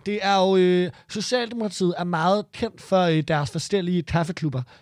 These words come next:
Lige nu er de delt op i, øh, fire forskellige fraktioner, som i virkeligheden er, øh, fraktioner internt i Folketingsgruppen, som repræsenterer fire forskellige ståsteder i partiet. Og noget af det, som er meget styrende for de her kaffeklubber, er, at de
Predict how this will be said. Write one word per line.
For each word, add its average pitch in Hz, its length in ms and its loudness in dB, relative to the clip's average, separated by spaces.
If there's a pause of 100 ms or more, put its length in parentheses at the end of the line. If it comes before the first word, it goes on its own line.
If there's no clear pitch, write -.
(100)
Lige 214 160 2
nu 226 100 2
er 208 100 4
de 190 80 -6
delt 180 220 -6
op 170 240 0
i, 170 200 2
øh, 139 160 2
fire 220 340 0
forskellige 185 440 -4
fraktioner, 170 540 -4 (360)
som 185 260 -4
i 185 40 -2
virkeligheden 220 480 -4
er, 175 320 -4
øh, 160 260 0 (240)
fraktioner 202 640 -4
internt 202 420 -4
i 180 80 0
Folketingsgruppen, 151 880 -4 (300)
som 196 180 -4
repræsenterer 175 720 -4
fire 208 300 -4
forskellige 180 400 -4
ståsteder 165 640 -2 (120)
i 196 180 2 (260)
partiet. 170 480 -4 (640)
Og 202 80 -6
noget 214 180 6
af 240 120 2
det, 208 160 -2
som 202 180 -4
er 160 60 -2
meget 151 240 -2
styrende 233 520 0
for - 160 -6
de 160 120 -4
her 165 140 2
kaffeklubber, 156 480 -4
er, 165 120 -4
at 180 180 -4
de 175 140 -2